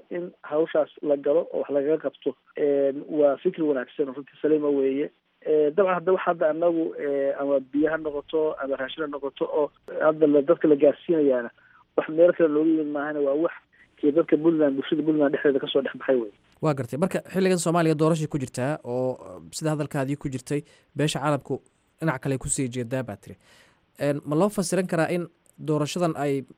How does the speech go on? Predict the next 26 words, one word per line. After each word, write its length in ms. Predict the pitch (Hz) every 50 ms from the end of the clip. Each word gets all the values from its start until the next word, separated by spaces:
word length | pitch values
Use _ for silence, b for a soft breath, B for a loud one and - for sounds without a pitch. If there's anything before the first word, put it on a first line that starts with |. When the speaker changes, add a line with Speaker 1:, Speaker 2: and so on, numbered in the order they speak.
| _ _ _ _ -
Speaker 2:
een, 480 | - 127 139 139 135 127 127 123 127 127 - -
een, 180 | 127 131 127 117
caqabad 320 | 123 131 120 143 156 170 -
ku 120 | - -
tahay 420 | 160 _ - 160 165 165 165 165 - _ _ - _ _ - - 135
gurmadkii 400 | 147 165 160 160 151 - 160 151
gargaarka 480 | 151 151 139 165 165 147 143 - - 131
abaaraha 400 | 135 139 139 143 160 165 175 170 b b b b b _ _ -
oo 160 | 151 170 185
la 120 | 190 185
samayn 320 | 175 - 180 165 180 196 202
karay 160 | - 180 175 180
in 80 | 185 170
dib 120 | 170 165
loo 160 | 165 170 175 175
dhigo 200 | 165 151 160 160
oo 340 | 139 147 151 151 156 - 151
dadka 280 | 175 170 _ - 151
loo 160 | 151 151 170 170
gurmado 320 | 156 156 143 147 143 143
marka 260 | 143 151 151 - 135
hore 140 | 123 127 143
si 140 | 139 - 170
loo 160 | 156 156 165
helo 220 | 165 151 135 131 131
dad 200 | 143 165 156